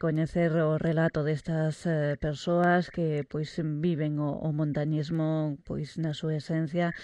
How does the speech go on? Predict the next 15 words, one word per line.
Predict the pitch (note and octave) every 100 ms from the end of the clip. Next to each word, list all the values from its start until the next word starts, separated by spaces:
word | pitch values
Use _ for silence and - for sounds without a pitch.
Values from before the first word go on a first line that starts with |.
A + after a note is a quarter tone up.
| - -
e | F3+
que | F3
tamén | F3 F3 F#3 G#3
é | A#3 A#3 A3
unha | G#3+ A3 G#3+ A3+
oportunidade | A3 F#3 F3 E3+ D#3+ F3+ D#3+ D#3+
única, | G#3 F3+ D#3 D3
non? | D#3+ G3
Porque | F3+ D#3 D#3
son | - E3+ E3+
moi |
poucas | D#3+ E3+ E3 D#3+
as |
veces | D3+ D#3+ E3+ - - - -
que | E3+ D#3+